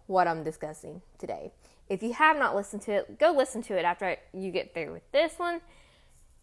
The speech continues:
I talked about Doc, or not Doc Rivers, <laughs> I talked about Lou getting the job with the Clippers, getting the head coaching position, and Chauncey Billups getting the assistant position. So go listen to that after you get through with this one.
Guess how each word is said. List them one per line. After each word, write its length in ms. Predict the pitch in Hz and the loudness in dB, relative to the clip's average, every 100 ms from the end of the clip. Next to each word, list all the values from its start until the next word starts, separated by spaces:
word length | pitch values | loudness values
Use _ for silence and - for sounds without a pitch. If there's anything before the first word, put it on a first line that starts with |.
| _ | _
I 80 | 208 | -4
talked 220 | 208 226 | 0 -2
about 260 | 220 208 165 | 6 4 6
Doc, 260 | 190 175 - _ - - | 2 2 -2 _ -12 4
or 200 | 220 190 | 6 6
not 240 | 190 180 | 4 0
Doc 200 | 175 165 | 0 -2
Rivers, 220 | 190 220 269 | 0 -2 -2
<laughs> 140 | 269 269 | -2 2
I 80 | 302 | 2
talked 260 | - 240 | 2 0
about 380 | 233 190 - 185 | 4 4 4 2
Lou 300 | 214 226 240 | 6 6 6
getting 400 | 190 196 196 185 | 2 2 2 2
the 280 | 170 160 160 | 4 4 4
job 300 | 175 180 190 - - | 6 8 6 0 -12
with 160 | 190 185 | -6 -6
the 60 | |
Clippers, 560 | - 240 240 302 294 - - - - | 0 2 4 4 2 -4 -20 -20 -4
getting 200 | 254 262 | 4 6
the 80 | 254 | 6
head 140 | 254 | 4
coaching 300 | 254 247 247 | 4 0 0
position, 480 | 247 233 240 - 247 - | -4 0 0 0 -4 -2
and 280 | 185 180 175 | 0 2 0
Chauncey 320 | 196 196 208 | -4 -6 -4
Billups 320 | 190 185 - | 2 2 2
getting 240 | - 180 170 | -6 -6 -4
the 60 | 160 | -6
assistant 440 | - 220 214 202 | -6 -10 -8 -12
position. 460 | 214 196 196 202 196 - - - | -6 -6 -4 -8 -10 -14 -20 -4
So 120 | 302 | 2
go 160 | 339 339 | 6 6
listen 300 | 320 311 269 | 6 0 0
to 60 | |
that 240 | 262 277 - | 6 6 4
after 200 | 240 214 | -2 -4
you 60 | |
get 140 | 202 - | -6 -4
through 120 | 196 | -4
with 120 | 190 | -4
this 180 | 240 - | -6 -4
one. 240 | 269 262 | -2 -2